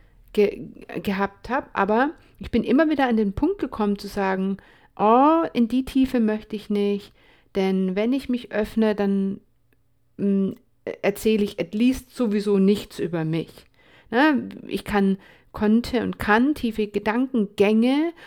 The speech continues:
über, naja, philosophische Themen, Zwischenmenschlichkeit anderer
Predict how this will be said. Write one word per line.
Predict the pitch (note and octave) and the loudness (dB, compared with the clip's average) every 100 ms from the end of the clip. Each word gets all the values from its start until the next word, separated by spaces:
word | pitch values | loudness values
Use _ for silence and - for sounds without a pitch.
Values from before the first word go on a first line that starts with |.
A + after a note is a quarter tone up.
| - _ | -20 _
über, | A#3 A#3+ G#3+ A3+ G#3+ G#3+ G#3 G#3 - | 0 0 4 2 4 0 -4 -8 -10
naja, | A3+ G3 G#3 F3+ E3+ _ | -2 0 2 0 -4 _
philosophische | - G#3 G#3 G#3+ G#3 G3+ G#3+ | -6 -4 0 -2 -2 -4 -4
Themen, | - G3+ G3 F#3+ F#3+ F3+ _ _ _ _ _ _ - - | 2 2 4 2 0 -4 _ _ _ _ _ _ -20 -10
Zwischenmenschlichkeit | - G#3+ G#3 G#3 G3 G3 G3 - - F#3 F3+ F3+ F3+ - - G3 - | -4 -2 0 0 0 -2 -6 -8 -6 -2 0 0 -2 -10 -16 -18 -8
anderer | F3 E3+ G3 A#3 B3+ C#4 E4 | -4 0 2 2 0 0 0